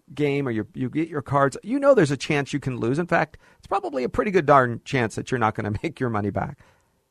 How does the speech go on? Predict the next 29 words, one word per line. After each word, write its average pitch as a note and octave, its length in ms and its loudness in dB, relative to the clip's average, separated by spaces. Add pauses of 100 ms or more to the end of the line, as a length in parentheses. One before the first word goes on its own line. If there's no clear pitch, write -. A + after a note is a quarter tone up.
(120)
You D3+ 100 -2
go A3 160 4
there G3 160 4
for, E3 200 0
quote, D3+ 280 2
the C#3+ 120 -2
entertainment. B2 640 -4 (1600)
Th-, - 140 -6 (180)
we E3+ 140 2
know A3+ 240 10
we C3 220 2
are B2+ 100 0
engaging A#2+ 680 -4 (260)
in C3 80 -2
an B2+ 140 -2
extremely D#3 580 0
risky C#3 340 0
behavior A#2+ 540 2 (260)
if - 160 -10
we C3+ 120 0
take C3+ 260 0
our B2+ 140 6
life B2+ 240 2
savings A#2+ 400 -2
or A#2+ 60 -2
next A#2 240 -2
month's A2+ 220 -2
mortgage A#2+ 320 -4
payment. - 280 -16